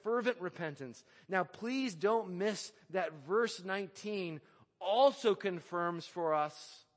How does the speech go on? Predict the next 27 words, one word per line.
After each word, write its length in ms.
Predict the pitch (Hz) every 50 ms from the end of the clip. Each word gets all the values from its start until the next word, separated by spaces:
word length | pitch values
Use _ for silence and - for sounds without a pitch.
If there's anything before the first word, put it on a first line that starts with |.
| _ _ _ _ _ _ _ _ _ _
that 160 | - 180 160
the 100 | - 175
hard 760 | 160 151 - - - 185 196 208 214 220 214 220 214 208 202 - - - - -
words 760 | - 143 143 160 185 190 190 190 196 196 196 190 175 160 - - _ - - -
of 260 | 165 170 151 143 131
Jesus 760 | 120 120 139 175 196 208 214 185 160 165 143 - - - - -
in 140 | 160 151 143
this 220 | 143 135 - -
letter, 360 | 131 131 120 113 110 98 90 87 _ _ _ _ _ _ _ _ _ _ _ _ _ _ _ 147
the 100 | 165 180
difficult 680 | 139 123 151 214 220 214 233 226 - 226 226 214 175 170
words 420 | 170 185 190 196 208 214 208 160
of 140 | 190 165 143
Jesus 400 | 127 160 202 208 196 185 175 -
that 100 | 180 165
we've 140 | 170 170 160
been 160 | 180 170 165
talking 480 | - - 175 190 196 190 - 190 175
about, 360 | 156 147 143 143 135 131 120 - - - - - - -
that 240 | 175 185 160 147
these 420 | 151 185 214 226 226 220 196 - - -
are, 300 | - 165 180 185 190 185
in 160 | 160 156 160 151
fact, 400 | - - 165 151 147 151 - - - - -
words 560 | 131 131 143 156 156 156 160 156 143 123 - - _ _ _ _ -
of 140 | 123 127 110
love. 340 | 110 110 110 104 101 98 90